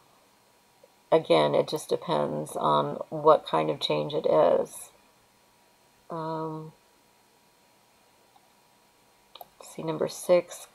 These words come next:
close, meaningful relationships, absolutely. Um, H S Ps crave deep connections with others.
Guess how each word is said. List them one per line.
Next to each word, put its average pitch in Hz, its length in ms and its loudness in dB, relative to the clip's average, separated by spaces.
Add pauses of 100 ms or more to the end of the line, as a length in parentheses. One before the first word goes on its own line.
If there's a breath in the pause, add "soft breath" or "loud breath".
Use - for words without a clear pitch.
close, 170 340 6
meaningful 165 640 2
relationships, 160 1000 -2
absolutely. 160 840 -2 (720 soft breath)
Um, 156 640 0 (100)
H 165 200 0
S 165 160 2
Ps 160 340 -2
crave 165 320 4
deep 165 180 -2
connections 156 640 -2
with 156 140 -6
others. - 680 2